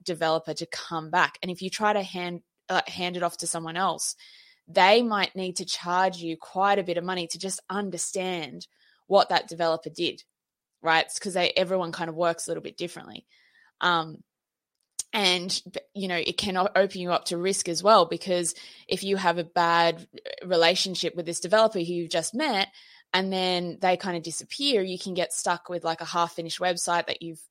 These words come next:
kind of paid for that then you can't use, or it's not reflecting your brand properly. So, uh, that's, like, I think one of the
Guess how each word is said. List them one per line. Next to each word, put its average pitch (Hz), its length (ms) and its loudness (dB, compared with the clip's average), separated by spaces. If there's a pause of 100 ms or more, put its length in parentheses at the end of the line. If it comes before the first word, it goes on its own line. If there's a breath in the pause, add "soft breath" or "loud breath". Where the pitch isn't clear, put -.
kind 170 240 -6
of 160 100 -8
paid 190 300 0
for 175 300 0
that 156 200 -4
then 170 160 -4
you 156 80 -12
can't - 300 -14
use, 202 400 0
or 160 320 -2
it's - 220 -6
not 190 120 -6
reflecting - 520 -10
your 135 100 -16
brand 220 340 -2
properly. 220 480 -2 (460 loud breath)
So, 202 460 6 (160)
uh, 175 420 0 (160)
that's, - 380 2
like, - 320 -2
I 202 60 -4
think 233 280 -4
one 262 140 0
of 240 80 0
the 220 120 0